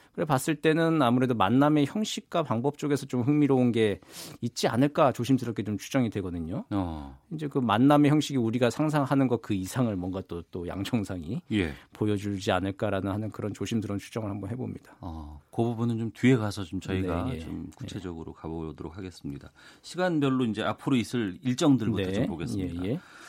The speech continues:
Speaker 2: 이번 주에 일본 오사카에서 지이십 정상회의가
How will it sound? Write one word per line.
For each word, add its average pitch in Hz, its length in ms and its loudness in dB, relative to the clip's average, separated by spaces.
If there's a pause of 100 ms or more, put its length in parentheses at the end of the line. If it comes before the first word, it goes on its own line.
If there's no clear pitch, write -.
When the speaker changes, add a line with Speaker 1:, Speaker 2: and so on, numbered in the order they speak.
(360)
Speaker 2:
이번 165 320 4
주에 156 800 4
일본 143 220 6
오사카에서 127 560 2
지이십 147 440 0
정상회의가 120 1120 2